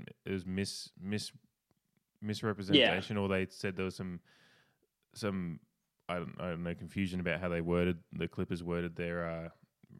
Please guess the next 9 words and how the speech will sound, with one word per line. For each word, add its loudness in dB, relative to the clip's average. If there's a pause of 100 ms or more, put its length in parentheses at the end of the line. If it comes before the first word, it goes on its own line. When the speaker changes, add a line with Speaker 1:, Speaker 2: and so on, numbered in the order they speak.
(300)
Speaker 1:
response -2
to 0
if -6
he -6
was -4
injured -4
or -2
not. -4
But -2